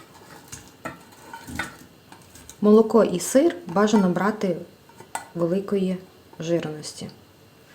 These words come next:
У мене молоко домашнє і сир також. Перемішаю все. І це все відправляю на вогонь. Нагріваю масу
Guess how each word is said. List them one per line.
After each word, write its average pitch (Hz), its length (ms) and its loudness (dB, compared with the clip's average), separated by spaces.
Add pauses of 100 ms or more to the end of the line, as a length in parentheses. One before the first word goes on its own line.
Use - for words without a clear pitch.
У 196 40 -2
мене 190 180 2
молоко 180 560 -2 (120)
домашнє 208 560 0 (160)
і 196 120 -6
сир 202 280 -8
також. - 520 -10 (200)
Перемішаю 190 720 0
все. 269 260 -8 (1700)
І 220 60 -4
це 208 160 0
все 302 340 2
відправляю 202 680 -2
на 175 80 -2
вогонь. 160 360 -6 (380)
Нагріваю 175 440 0
масу 214 460 -4